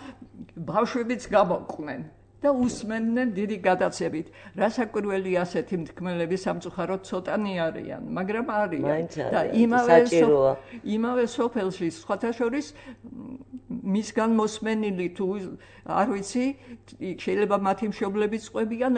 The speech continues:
Speaker 1: ბავშვებმაც მშვენიერი ზღაპრები და მშვენიერი ფოლკლორული ნიმუშები ჩაგვაწერინეს. იცით, როცა გული გულობს, ე, ყველა
Speaker 2: ნამდვილად,
Speaker 1: ხო,
Speaker 2: ნამდვილად
Speaker 1: ნამდვილად.
Speaker 2: გეთანხმებით.
Speaker 1: ახლა თაში, თაში მით უმეტეს ეს პოეზია,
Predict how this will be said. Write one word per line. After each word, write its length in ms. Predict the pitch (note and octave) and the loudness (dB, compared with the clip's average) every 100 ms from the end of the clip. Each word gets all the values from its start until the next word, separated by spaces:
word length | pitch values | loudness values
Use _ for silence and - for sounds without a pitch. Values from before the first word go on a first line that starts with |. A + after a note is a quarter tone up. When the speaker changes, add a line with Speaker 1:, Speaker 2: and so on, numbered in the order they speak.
| F#3+ | 0
Speaker 1:
ბავშვებმაც 760 | C3+ F#3 A3+ - A3 A3 B3 B3 - | 0 0 0 -2 -4 -2 -2 -2 -12
მშვენიერი 600 | - - G#3+ G#3 G3 G#3+ | -16 -6 -4 -4 -4 -4
ზღაპრები 600 | F3+ F3 F#3+ F3+ G3 G#3 | -4 -2 -2 -2 -6 -4
და 120 | G#3 | -4
მშვენიერი 680 | A3+ - F#3+ G3 G3+ G3 G#3+ | -6 -4 -4 -2 -4 -4 -6
ფოლკლორული 720 | G#3+ F3+ F3+ F#3+ F#3+ F#3+ G#3 | -4 -6 -2 -2 -2 -4 -4
ნიმუშები 640 | G3+ G3 F#3+ F3+ - F3+ G#3 - - | -4 -4 -4 -4 -6 -6 -8 -14 -20
ჩაგვაწერინეს. 880 | - F3+ F3 F3+ F3 E3 D#3+ D#3+ E3+ - - - | -10 -6 0 0 0 -4 -4 -8 -12 -16 -20 -8
იცით, 320 | F3+ F#3+ F3+ | -6 -4 -8
როცა 300 | F3 G#3+ A#3 | -2 -2 -2
გული 300 | G#3+ F#3 G3+ | -2 -2 -4
გულობს, 480 | F#3+ G3+ F#3+ C4 C4 - | -4 -4 0 0 0 -6
ე, 160 | G#3 F3+ F3 F3+ | -2 -2 -2 -4
ყველა 260 | - D3 C#3 | -2 4 6
Speaker 2:
ნამდვილად, 480 | G3+ C#3+ B2 A#2+ A#2+ | 8 8 8 6 4
Speaker 1:
ხო, 140 | - | 0
Speaker 2:
ნამდვილად 480 | C3+ C3+ B2+ C3+ D3 | 4 4 6 8 10
Speaker 1:
ნამდვილად. 240 | A3+ A#3 F#3+ | 10 8 10
Speaker 2:
გეთანხმებით. 560 | D#3+ D#3+ D#3 E3 A3 | 8 6 8 10 10
Speaker 1:
ახლა 80 | G#3+ - - - | 6 -2 -12 -18
თაში, 340 | - G#3 - B3 G#3+ F3+ | -2 0 0 -4 -6 -10
თაში 340 | F3+ G#3+ F#3+ G#3 | -6 -6 -6 -6
მით 200 | F#3+ F#3 | -6 -8
უმეტეს 440 | G3+ F#3+ E3+ C#3+ | -6 -6 -6 -6
ეს 160 | E3+ D3+ | -8 -10
პოეზია, 600 | - F3 F3+ D#3+ F3+ G3 | -6 -2 -2 -2 -4 -2